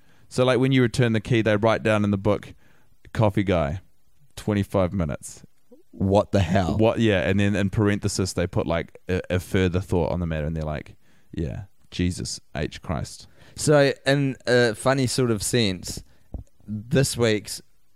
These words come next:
Speaker 2: "Where's he off to? What's he doing? Whatever the fuck," is them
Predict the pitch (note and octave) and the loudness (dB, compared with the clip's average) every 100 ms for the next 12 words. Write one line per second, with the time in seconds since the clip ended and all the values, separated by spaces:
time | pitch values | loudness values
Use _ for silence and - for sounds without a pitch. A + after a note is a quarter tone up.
0 | - - - - A2 A2 G#2 G#2+ A2 - | -20 -20 -20 -2 2 2 4 2 2 2
1 | G#2 G#2 - G#2 F#2+ F#2 G#2 G2 F#2 F#2 | 2 2 0 0 0 2 2 2 2 0
2 | F#2 F#2+ F#2+ F2+ F2+ F2+ E2+ - - - | 2 4 2 0 -2 0 0 -2 -8 -20
3 | - - - - - A#2+ A#2 G#2 A#2 A#2 | -20 -20 -20 -20 -2 2 2 2 2 2